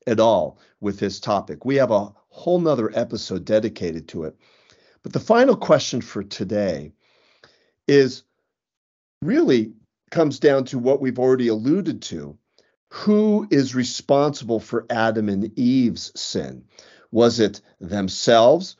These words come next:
Was it Satan? So who is responsible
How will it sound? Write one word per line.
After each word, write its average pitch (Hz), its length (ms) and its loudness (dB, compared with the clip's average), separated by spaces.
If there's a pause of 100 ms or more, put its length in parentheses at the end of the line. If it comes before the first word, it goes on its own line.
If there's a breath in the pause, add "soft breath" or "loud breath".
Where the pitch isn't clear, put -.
(200)
Was 92 240 -10
it - 120 -12
Satan? 151 680 -2 (180 soft breath)
So 135 320 0
who 240 560 0
is 127 400 4
responsible 120 1080 -4